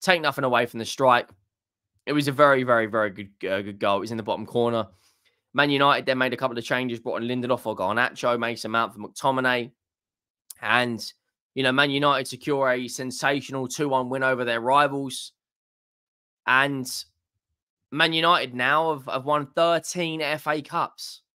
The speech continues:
So that, I mean, even at their worst, even at their worst,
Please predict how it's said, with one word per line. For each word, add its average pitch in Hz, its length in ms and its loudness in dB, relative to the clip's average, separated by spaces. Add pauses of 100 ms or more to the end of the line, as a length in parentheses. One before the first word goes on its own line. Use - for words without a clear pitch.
(520)
So 143 480 0 (1400)
that, 175 320 6
I 143 100 -2
mean, 156 320 -2 (920)
even 208 340 0
at 175 280 2
their 165 180 -2
worst, 147 500 2
even 226 540 -4
at 196 360 -2
their 160 340 -2
worst, 135 800 0